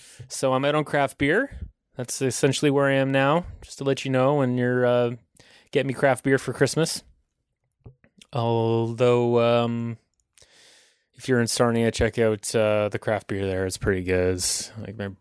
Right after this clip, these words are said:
brother-in-law's connection. I don't know. It's good. It's good. It's good stuff there. Anyways, enough about craft beer. You're here for a health recap. What's going on with Matt?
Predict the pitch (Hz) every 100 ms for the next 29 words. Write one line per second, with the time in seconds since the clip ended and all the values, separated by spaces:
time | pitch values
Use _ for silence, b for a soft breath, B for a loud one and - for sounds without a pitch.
0 | - 90 90 90 92 92 90 92 92 92
1 | - - - 98 - - 73 - - -
2 | - 139 - 226 156 95 - 135 95 -
3 | - 190 185 165 123 - - - _ 147
4 | 123 117 160 208 175 156 131 - 117 -
5 | 120 113 117 B B B B 143 175 175
6 | - - 143 143 143 - 143 123 120 B
7 | B B B - 123 143 151 143 127 117
8 | 120 101 101 - b b b b - -
9 | - 135 131 123 110 117 107 104 -